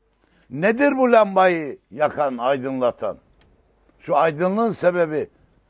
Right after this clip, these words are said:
bir şey var. Ama bu maddi olarak müşahede edilmiyor.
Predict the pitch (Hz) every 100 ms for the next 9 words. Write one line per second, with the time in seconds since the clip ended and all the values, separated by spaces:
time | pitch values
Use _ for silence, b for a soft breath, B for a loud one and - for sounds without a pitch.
0 | _ _ _ _ _ _ _ _ _ 117
1 | 107 160 196 196 208 160 - _ _ _
2 | _ _ _ _ _ _ - 131 170 143
3 | 113 170 165 120 120 101 151 202 127 120
4 | 120 139 - 113 - 104 101 107 92 73